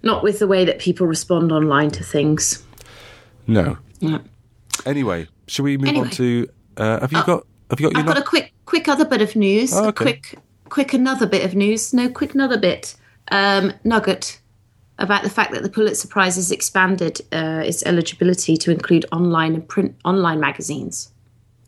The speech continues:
Speaker 1: and print magazines. Um, which I think is very interesting. I always thought that the Pulitzer Prize covered quite a broad range of writing, um, formats anyway. So, um, so there you go.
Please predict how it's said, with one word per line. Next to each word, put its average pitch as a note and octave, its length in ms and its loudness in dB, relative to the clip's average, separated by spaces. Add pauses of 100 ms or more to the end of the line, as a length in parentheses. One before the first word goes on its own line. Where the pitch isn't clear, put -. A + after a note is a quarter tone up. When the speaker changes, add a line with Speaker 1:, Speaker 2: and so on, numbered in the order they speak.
Speaker 1:
and E3+ 180 2
print - 220 0
magazines. - 720 -8 (1200)
Um, D#3+ 400 2 (720)
which - 540 -2 (260)
I B3+ 80 -2
think C#4 180 0
is C4 80 -4
very C4+ 160 2
interesting. B3+ 500 -2
I A#3+ 120 2
always D4+ 280 2
thought A#3+ 200 0
that D#3 80 0
the - 60 -4
Pulitzer - 320 -4
Prize E3+ 260 -2
covered - 320 -8
quite - 240 0
a E3 40 -4
broad F3 320 0
range E3+ 300 0
of E3+ 120 -4
writing, E3 500 0 (640)
um, D#3 480 -2 (100)
formats - 400 0
anyway. F3+ 500 2 (600)
So, F#3 480 0
um, F#3 320 0 (380)
so - 140 -4
there G#3 120 2
you G3 60 -2
go. C4 220 -4